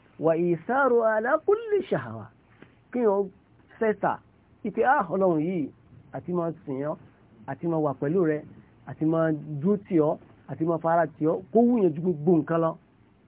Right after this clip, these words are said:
Kó pé nǹkan yẹn wá lára, ó lágbára fún yàn. Fẹ́ni yẹn, àìsàn ti ń ṣe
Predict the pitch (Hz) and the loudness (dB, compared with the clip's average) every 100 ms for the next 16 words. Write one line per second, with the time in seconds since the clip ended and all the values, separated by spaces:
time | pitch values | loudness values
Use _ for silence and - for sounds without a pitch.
0 | - 156 180 185 139 139 147 156 156 160 | -8 -4 0 0 -2 -4 -4 -4 -4 -4
1 | 156 160 143 147 147 147 139 - 165 143 | -4 -6 -6 -4 -2 -2 -4 -2 0 0
2 | 104 _ - - - - 135 135 127 123 | -4 _ -20 -20 -20 -8 -2 0 -2 -6
3 | 123 - - - - _ 131 110 131 139 | -12 -18 -20 -20 -20 _ -14 -10 -8 -4
4 | 135 123 117 113 107 | -4 -4 -6 -6 -8